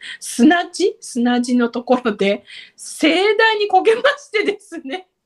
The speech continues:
肘から、肘らへんを、すっごいすりむいて、怪我し-、「うわ、怪我した」っ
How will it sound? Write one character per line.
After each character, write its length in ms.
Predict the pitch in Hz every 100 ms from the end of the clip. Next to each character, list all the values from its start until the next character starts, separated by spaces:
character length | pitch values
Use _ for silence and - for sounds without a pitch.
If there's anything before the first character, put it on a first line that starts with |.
| _ _ _ _ _ _ _ _ _ _ - - -
肘 340 | 320 277 339
か 140 | 359
ら、 220 | 339 339 - _ _
肘 400 | - 302 285 370
ら 160 | 392
へ 220 | 370 392 359
ん 140 | 294
を、 360 | 311 294 196 _ _ _ _ _ _ _ _ _ _ _ _ _
す 560 | - - - - - 294
っ 40 | 370 403 262 -
ご 120 | 320
い 60 |
す 200 | 269 -
り 140 | 226 220
む 160 | 254
い 100 | 226 -
て、 380 | 202 208 180 _ _ _ _ _ _ -
怪 120 | -
我 160 | 226 269
し-、 140 | - -
「う 40 |
わ、 180 | 330 349
怪 200 | - 302 -
我 140 | 415
し 240 | - -
た」 260 | - - -
っ 40 | 330